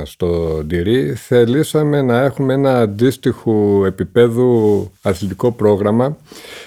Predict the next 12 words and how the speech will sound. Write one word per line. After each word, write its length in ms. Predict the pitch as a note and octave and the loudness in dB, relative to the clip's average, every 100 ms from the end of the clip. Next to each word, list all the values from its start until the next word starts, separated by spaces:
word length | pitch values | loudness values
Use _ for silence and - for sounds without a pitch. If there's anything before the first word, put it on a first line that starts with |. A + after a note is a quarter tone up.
| _ - | _ 2
το 180 | C3 | 4
οποίο 760 | A#2+ A#2+ F3+ F#3 D#3+ D3 C3 A#2+ | 4 2 4 6 6 6 4 0
προσπαθήσαμε 840 | B2 A#2+ - A#2 - D3+ D3+ D#3 D3 | -2 -2 0 0 2 0 2 2 2
να 160 | B2+ | 0
το 140 | A#2 A2 | 0 -2
στήσουμε 1500 | - - D3 - D3+ C#3+ C3+ C3 B2+ B2 A#2+ A#2 A2+ A2 G#2 - - | -2 -2 -2 0 -2 0 0 0 0 2 2 2 0 0 -2 -6 0
να 120 | A#2 | 2
είναι 180 | C#3 C#3+ | 4 2
αντίστοιχο 960 | A#2+ G#2+ C#3 - - D#3 D3+ C#3+ C3+ | 2 2 0 0 -2 4 4 4 2
κολεγίων 720 | B2 A2 G#2+ G#2+ B2 C#3 C3+ B2+ | 2 2 4 2 2 2 0 -2
σε 320 | - A2+ A2 | 0 0 2
Division 540 | G#2+ A#2+ C3 C3 B2 | 0 0 0 2 2